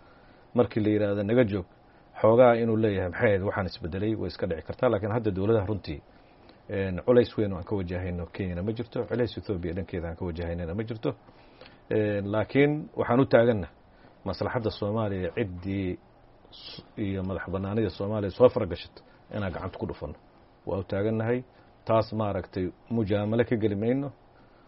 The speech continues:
een, diblomaasiyad ka geli mayno. Waxaa weeye xadgudub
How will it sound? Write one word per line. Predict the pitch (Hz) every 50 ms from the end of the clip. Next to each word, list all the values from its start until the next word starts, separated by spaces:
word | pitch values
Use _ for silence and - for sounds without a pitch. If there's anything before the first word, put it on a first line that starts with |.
| - - - _ -
een, | - 110 104 101 101 101 98 98 101 101 98 101 104 95 92 110 -
diblomaasiyad | 117 120 127 123 117 110 110 95 - - 123 110 -
ka | - 120
geli | 107 113 101 98
mayno. | 104 117 143 143 143 156 139 - - _ - - - - - - - - _ -
Waxaa | - - - 110 110
weeye | 104 104 101 98 101 104 104 104
xadgudub | - - - 90 87 98 107 131 135 131 135